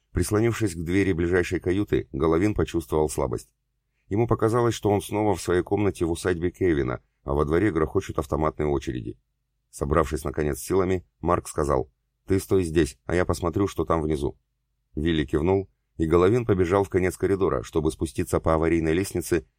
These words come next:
и узнать, что же там происходит на самом деле. Уже когда он спускался, стали раздаваться хлопки гранат, но не обычных боевых, а, скорее всего, газовых, потому что после хлопков слышалось громкое шипение. Вместе с тем стрельба не прекращалась,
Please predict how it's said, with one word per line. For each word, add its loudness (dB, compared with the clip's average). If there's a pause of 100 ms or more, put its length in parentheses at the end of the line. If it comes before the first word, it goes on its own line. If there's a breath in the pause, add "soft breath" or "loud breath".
и -4
узнать, 0
что -2
же 0
там -2
происходит 0
на -2
самом -2
деле. -4 (680)
Уже 0
когда 2
он 2
спускался, -2
стали 0
раздаваться 0
хлопки -4
гранат, 0 (260)
но 0
не 2
обычных 0
боевых, 2 (160)
а, -6
скорее 2
всего, -2
газовых, 0 (200)
потому 0
что -4
после -2
хлопков -2
слышалось -2
громкое 0
шипение. -2 (680)
Вместе 0
с -8
тем -2
стрельба 0
не 0
прекращалась, -4